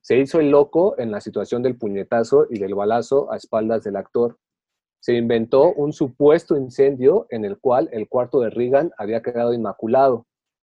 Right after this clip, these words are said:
Incluso se piensa que Friedkin quemó el set de forma controlada, pues no hay fotografías ni pruebas del gran incendio que él mismo relató. Acuérdense que él fue el que llegó al día siguiente según del incendio, güey.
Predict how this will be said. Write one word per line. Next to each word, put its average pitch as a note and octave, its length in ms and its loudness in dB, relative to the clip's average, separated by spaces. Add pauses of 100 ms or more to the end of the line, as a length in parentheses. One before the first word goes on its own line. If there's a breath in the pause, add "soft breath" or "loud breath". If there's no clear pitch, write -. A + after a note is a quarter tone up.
(160)
Incluso E3 760 0
se - 200 -6
piensa D#3+ 720 -2
que G#2 140 -6
Friedkin D#3+ 540 -6
quemó A2 320 -6
el A#2+ 100 -4
set C#3 280 -4
de B2 140 -8
forma A#2 320 -6
controlada, G#2+ 720 -6 (360)
pues G#2 160 -2
no A#2+ 60 -4
hay C3+ 100 2
fotografías B2+ 720 0
ni G#2 100 -6
pruebas B2 460 -2
del G#2 160 -4
gran A2+ 220 -2
incendio B2 540 0
que G#2+ 160 0
él C3 140 2
mismo C3 320 0
relató. A2+ 460 0
Acuérdense A#2+ 540 -4
que G2+ 200 -4
él A#2 120 -2
fue B2 160 0
el B2+ 100 -4
que B2 120 -4
llegó A2 380 0
al G2 140 -4
día A2 140 -2
siguiente A2+ 440 -4
según G#2 380 -6
del G#2 180 -2
incendio, F#2+ 580 -8
güey. E2 160 -12